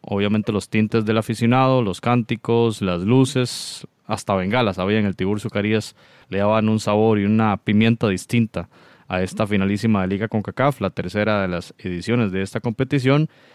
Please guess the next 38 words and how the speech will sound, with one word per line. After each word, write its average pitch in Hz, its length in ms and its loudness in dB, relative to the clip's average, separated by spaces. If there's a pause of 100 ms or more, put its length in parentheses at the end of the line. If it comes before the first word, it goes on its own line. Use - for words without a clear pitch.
(140)
y 127 140 2
Saprissa 117 420 0
venía 110 240 2
con 127 160 0
la 101 80 4
ventaja 92 480 -2
del 90 200 -8
triunfo 113 500 0
uno 113 200 2
cero 117 300 4
en 107 80 4
la 113 100 4
ida 135 280 4
con 92 180 -6
gol 104 160 -4
de 113 60 2
Venegas 123 520 0 (340)
y 107 140 -2
logró 110 600 2
el 101 120 -4
empate 107 380 -2
a 110 40 2
cero 135 320 2 (120)
en 110 500 2
el 90 320 -4
Estadio 120 360 2
Nacional 98 500 -2
en 101 120 -2
Tegucigalpa. 92 680 -4 (400)
Así 104 240 -6
que, 113 440 2
bueno, 110 240 2 (200)
como 98 340 0
ya 101 140 2
indicamos, 120 480 2
veinticuatro 98 640 -2
mil 139 220 4
aficionados, 104 880 0